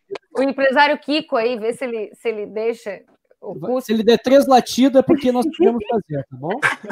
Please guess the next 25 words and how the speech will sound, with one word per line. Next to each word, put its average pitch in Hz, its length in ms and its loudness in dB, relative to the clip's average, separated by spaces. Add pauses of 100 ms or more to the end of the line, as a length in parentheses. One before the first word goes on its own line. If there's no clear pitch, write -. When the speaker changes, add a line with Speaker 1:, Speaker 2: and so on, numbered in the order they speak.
(760)
Speaker 2:
Saiu 190 220 0
daqui 185 260 0
até, 165 160 -4
Speaker 1:
Não. 247 140 0
Speaker 2:
foi 170 80 -2
pro 165 140 -8
quarto. - 360 -10 (440)
Speaker 1:
Foi 233 120 -4
pro 220 220 -2
quarto. - 1300 -8
Com 247 120 4
Speaker 2:
Bom, 269 200 6
Speaker 1:
certeza, 247 840 0
bora 196 440 -6
falar 208 460 -6
sobre 190 400 -12
isso 202 200 -14
aí. 190 280 -6 (560)
É, 170 560 -2 (540)
jornalismo, 233 540 0
nossa 208 300 -4
paixão, 226 560 2
né? 226 320 -4 (180)
E 285 580 -2 (320)
também 262 760 0